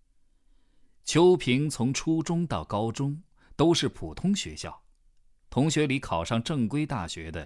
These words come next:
几乎没有。男孩儿也认出了他们，没打招呼，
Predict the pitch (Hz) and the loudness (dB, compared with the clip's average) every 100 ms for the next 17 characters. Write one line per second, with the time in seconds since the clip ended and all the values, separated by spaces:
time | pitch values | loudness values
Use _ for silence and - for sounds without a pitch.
0 | - - 165 175 - 175 147 78 123 - | -10 -6 -2 -2 -4 -4 -4 -6 -6 -8
1 | - _ _ _ _ _ _ _ _ _ | -16 _ _ _ _ _ _ _ _ _
2 | _ _ 98 117 254 277 113 147 - 104 | _ _ 0 2 2 2 -2 -2 -2 -2
3 | 107 165 117 - 107 92 - 92 82 71 | 0 2 2 0 -2 -4 -2 -4 -4 -10
4 | _ _ _ - 92 127 - - 101 139 | _ _ _ -6 -2 -2 -4 -10 -6 -6
5 | 156 - | -8 -14